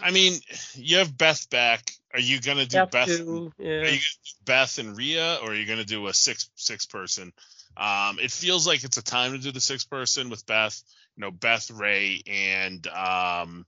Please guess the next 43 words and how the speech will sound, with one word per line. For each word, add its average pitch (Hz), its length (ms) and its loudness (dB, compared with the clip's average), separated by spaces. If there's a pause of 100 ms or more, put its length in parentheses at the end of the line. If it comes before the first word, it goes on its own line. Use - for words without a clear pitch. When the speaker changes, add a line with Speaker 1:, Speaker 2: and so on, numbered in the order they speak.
(420)
Speaker 1:
Edge 113 340 4
against 101 400 -2
Judgment 113 340 -2
Day, 117 320 2 (340)
and 117 200 2
then 120 200 4
we 113 100 -4
can 123 240 -2
still 131 360 0
get 143 140 -12
the 143 80 -12
Dominic 135 460 -2
heel 170 220 -2
turn 117 440 -4
that 95 260 -4 (160)
everybody 113 340 -2
keeps 127 280 -4
thinking 135 200 -4
is 120 100 -2
gonna 127 180 -4
happen, 113 500 -2
and 90 160 -8
I 113 140 2
don't 120 160 2
even 120 160 -4
wanna 117 180 0
see 135 240 2
'cause 95 160 -4
I 92 80 -2
just 90 160 -2
don't 113 120 0
wanna 110 140 -2
see 123 160 4
Dominic. 135 520 -2 (440)
Um, 127 400 6 (100)
but 143 340 6 (1160)
the 151 120 -2
match 196 320 2
is 240 100 2
kinda 208 260 0
cool 214 300 -8
on 202 80 -6
paper. 185 480 -4